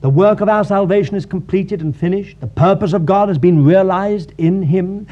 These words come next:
The enemies of God have been frustrated and thwarted. The servant of the Lord has been vindicated. It does not mean that he no longer serves.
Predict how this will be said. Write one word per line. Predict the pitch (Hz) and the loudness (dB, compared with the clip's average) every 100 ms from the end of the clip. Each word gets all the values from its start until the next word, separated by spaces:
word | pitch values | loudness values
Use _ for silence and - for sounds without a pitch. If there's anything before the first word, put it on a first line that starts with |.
| - | -10
The | - 143 | -2 2
enemies | 185 208 220 185 | 4 4 2 0
of | 165 | 0
God | 131 202 202 | 2 2 2
have | 147 | 2
been | 160 139 | 0 0
frustrated | 170 160 - - 175 190 202 202 | -4 -6 -6 -2 0 0 0 -4
and | 147 - | -6 -4
thwarted. | - 170 175 185 202 196 202 - - | -2 0 -2 -6 -10 -12 -16 -16 -6
The | 151 | -2
servant | - - 202 196 208 | 0 4 4 4 0
of | 170 | 0
the | 175 | 2
Lord | 180 202 220 | 4 2 0
has | 170 | -2
been | 110 139 120 - - | 0 0 0 -4 -10
vindicated. | 117 127 160 127 98 92 104 - - - - - | -4 0 2 0 -2 -10 -16 -18 -18 -20 -20 -16
It | - 160 110 - | -2 -2 -2 -4
does | 196 254 175 | -4 -4 -4
not | 165 202 - | -2 -2 -4
mean | 165 202 135 135 | -4 -2 0 -2
that | 139 | 0
he | 160 | 0
no | 160 | 0
longer | 160 170 147 | 0 0 -2
serves. | 113 190 294 143 92 - - | -2 0 2 0 -4 -12 -20